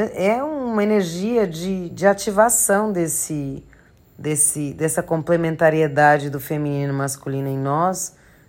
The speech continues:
pra gente fazer nossa jornada pessoal e servir através da nossa luz interna e do nosso sentir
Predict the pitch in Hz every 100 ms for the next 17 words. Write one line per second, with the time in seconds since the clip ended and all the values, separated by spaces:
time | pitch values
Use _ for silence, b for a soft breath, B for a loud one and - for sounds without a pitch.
0 | b - 160 190 - 202 175 156 156 151
1 | 147 147 143 143 143 143 - - 131 127
2 | 131 b b b b b 165 - 214 185
3 | 156 175 202 220 180 160 160 165 151 170
4 | 160 151 147 151 151 - 151 143 147 170
5 | 196 190 - - 151 139 143 139 160 175
6 | 165 147 147 143 143 - 147 139 - 185
7 | 190